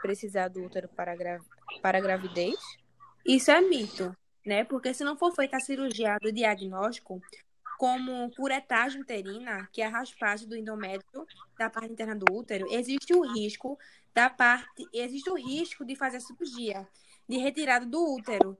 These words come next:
Speaker 2: de maneira incompleta ou não adequada, por não saber da causa certa do sangramento. Neste caso, o tratamento mostraria-se ineficaz, pois se a mulher tem que complementar o tratamento com outra cirurgia maior ou até mesmo receber radioterapia,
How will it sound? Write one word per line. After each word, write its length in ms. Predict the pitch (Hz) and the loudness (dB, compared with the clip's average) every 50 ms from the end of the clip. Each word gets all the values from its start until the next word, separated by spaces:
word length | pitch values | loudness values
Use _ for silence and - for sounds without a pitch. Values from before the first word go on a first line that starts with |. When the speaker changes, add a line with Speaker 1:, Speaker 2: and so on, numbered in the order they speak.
| - - | -12 -8
Speaker 2:
de 140 | - 214 277 | -4 -2 -2
maneira 320 | 285 285 269 262 247 240 | -2 -2 -2 -4 -4 -6
incompleta 760 | 247 240 262 302 330 311 - 247 202 190 185 190 190 196 202 - _ _ _ - - - | -6 -4 -4 -6 -6 -4 -2 -2 -2 -2 -4 -6 -8 -8 -8 -10 _ _ _ -12 -2 4
ou 200 | 262 277 311 330 | 6 6 6 6
não 140 | 330 311 302 | 4 0 -2
adequada, 640 | 302 285 330 349 349 - 262 202 190 190 185 180 185 - | -2 -2 -2 -2 -2 -2 -2 -2 -2 -4 -6 -8 -8 -4
por 140 | - 285 285 | -4 -4 -4
não 120 | 302 311 330 | -4 -6 -6
saber 340 | - - 359 285 311 294 262 | -2 -2 -2 0 0 -2 -2
da 100 | 277 277 | -4 -4
causa 320 | 277 - - - - - - - - | -2 -2 -2 -2 -2 -6 -14 -10 -6
certa 260 | 254 240 247 240 - | -6 -6 -4 -6 -8
do 60 | 262 | -10
sangramento. 840 | 277 - 285 - _ 302 320 330 302 254 208 196 - _ - 190 - _ _ _ _ _ - | -10 -12 -14 -12 _ -12 -10 -6 -6 -4 -4 -6 -8 _ -14 -16 -16 _ _ _ _ _ 0
Neste 320 | 269 277 320 349 - 403 | 2 4 4 4 2 0
caso, 380 | 381 - 277 240 220 226 262 277 | 2 6 8 10 10 8 8 4
o 40 | 262 | 0
tratamento 720 | - 277 277 302 302 294 262 226 214 208 202 - 214 226 240 - _ _ - - | -2 -2 -2 -2 -2 -4 -4 -6 -6 -8 -8 -8 -10 -10 -10 -14 _ _ -8 -2
mostraria-se 800 | 262 277 320 311 - 392 403 381 320 277 269 269 277 - - 285 - - | 0 0 0 0 0 2 2 2 0 0 -4 -8 -8 -10 -10 -10 -8 -6
ineficaz, 840 | 349 339 320 302 311 311 - 381 359 - 294 233 202 196 196 196 - - _ _ _ _ | -6 -6 -6 -6 -8 -6 -6 -6 -4 -2 -2 -2 -2 -2 -4 -8 -10 -14 _ _ _ _
pois 200 | - 277 277 302 | -2 -2 -2 -2
se 140 | 285 - 370 | -2 -2 0
a 80 | 381 392 | 0 0
mulher 520 | 381 415 392 339 277 233 208 196 196 202 - _ _ _ _ | 0 0 0 2 2 0 0 -2 -4 -8 -14 _ _ _ _
tem 140 | - 277 262 | -8 -8 -6
que 100 | 262 277 | -8 -6
complementar 760 | - 339 349 349 349 359 359 370 403 381 - - 269 220 208 | -4 -4 -2 0 0 0 2 0 -2 -2 0 2 2 2 2
o 40 | 208 | 0
tratamento 600 | - 247 240 240 285 285 277 240 214 202 - 240 | -2 -6 -4 -4 -4 -4 -4 -4 -6 -6 -6 -6
com 160 | - 269 269 269 | -2 -2 0 0
outra 200 | 294 285 339 339 | 0 -2 -2 -4
cirurgia 500 | 330 - 330 311 320 277 240 262 247 247 - | -4 -4 -4 -2 -2 -2 -4 -4 -6 -4 -4
maior 460 | 254 247 240 220 202 190 190 196 - - | -2 -2 0 2 2 2 2 0 0 4
ou 100 | 247 262 | 4 4
até 240 | 277 - 311 294 | 4 4 0 -2
mesmo 260 | 294 262 247 240 254 240 | -2 -4 -4 -4 -6 -8
receber 460 | 247 285 - - 359 339 254 247 247 247 | -8 -4 0 0 0 2 0 -2 -4 -4
radioterapia, 1000 | 240 233 247 247 240 240 233 - 214 208 240 226 - - 196 202 202 196 202 | -2 0 0 0 0 0 -4 -4 -2 -2 -4 -4 -6 -10 -10 -8 -8 -10 -10